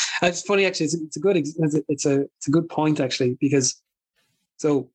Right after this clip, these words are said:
that one two seven had sliders, right? And, you know, and, and you can think of, they had three sliders, uh, and they're, they're controlling three different aspects. So the direction of the air, the fan speed, and the temperature.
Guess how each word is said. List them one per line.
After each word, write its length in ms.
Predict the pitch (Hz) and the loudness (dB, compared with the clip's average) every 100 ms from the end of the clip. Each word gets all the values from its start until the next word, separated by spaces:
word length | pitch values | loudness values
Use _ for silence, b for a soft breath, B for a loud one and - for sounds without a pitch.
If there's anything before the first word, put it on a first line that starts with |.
| _ _ _ _ _ | _ _ _ _ _
that 160 | 170 165 | -2 0
one 160 | 170 | 0
two 120 | 160 | 0
seven 360 | 147 165 156 147 | 0 0 2 0
had 340 | 127 139 139 | -2 -2 -2
sliders, 840 | - - 151 143 147 139 127 - - | -2 -2 0 0 0 -2 -4 -8 -2
right? 200 | 147 156 | 0 0
And, 180 | 143 147 | 0 -2
you 160 | 147 139 | 0 2
know, 140 | 143 | 2
and, 160 | 135 135 | 2 0
and 100 | 139 | 0
you 80 | 135 | 0
can 260 | 135 131 139 - | 2 2 0 -2
think 220 | - 160 151 | -2 0 0
of, 200 | 131 - - _ _ _ | -2 -4 -12 _ _ _
they 120 | 143 135 | 0 2
had 240 | 147 151 | 2 0
three 220 | - 220 | 0 0
sliders, 680 | - - 139 131 127 - - _ _ _ - | 0 0 0 2 0 -2 -6 _ _ _ 0
uh, 120 | 175 - - | 0 0 -4
and 220 | 165 156 | 0 2
they're, 300 | 147 147 143 - _ _ | 2 2 0 -6 _ _
they're 160 | 156 151 | -2 0
controlling 440 | 170 170 180 165 | 0 0 2 0
three 380 | - - 175 170 | -2 0 0 2
different 360 | 151 147 147 131 | 0 -2 0 -2
aspects. 720 | 135 - - - - - - _ _ _ - | -2 -2 -2 -2 -2 -2 -4 _ _ _ -6
So 440 | - 143 139 135 _ - | -2 2 0 -2 _ -4
the 100 | 143 | -2
direction 600 | 143 143 170 165 - 143 | 2 2 2 0 0 0
of 120 | 135 135 - | 0 -4 -4
the 160 | 131 135 | 0 2
air, 360 | 127 123 127 - _ _ _ - | 2 0 -2 -6 _ _ _ -4
the 60 | |
fan 420 | 123 - 160 151 147 | -4 -2 0 0 0
speed, 440 | - - 127 131 | -2 -2 0 2
and 100 | 127 | 2
the 60 | 127 | 0
temperature. 540 | 135 135 139 - - | 0 0 -2 -2 -4